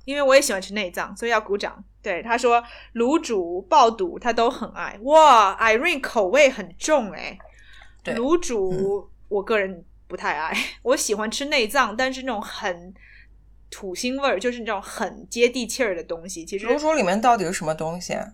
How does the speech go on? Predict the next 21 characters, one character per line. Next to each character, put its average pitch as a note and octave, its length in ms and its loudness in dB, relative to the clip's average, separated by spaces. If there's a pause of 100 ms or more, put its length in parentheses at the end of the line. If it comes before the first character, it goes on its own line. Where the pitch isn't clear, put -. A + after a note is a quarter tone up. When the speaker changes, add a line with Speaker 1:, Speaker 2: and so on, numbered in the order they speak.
Speaker 2:
有 F#3+ 140 -6
谁 F#3+ 160 -2
能 F#3 120 -4
告 F3+ 240 0
诉 - 120 -8
我 - 100 -8
一 F3 80 -10
下 F3+ 80 -10
吗？ G3+ 220 -10
Speaker 1:
好 G#3 160 4
像 E4+ 280 -2 (220)
就 E4 160 -2
是 C4 340 0 (600)
各 C#4+ 160 4
种 F#3+ 200 -2
各 A3+ 180 0
样 G#3+ 200 2
的 F3 80 -8
内 F#3+ 300 -6
脏 - 320 -8
吧。 - 260 -16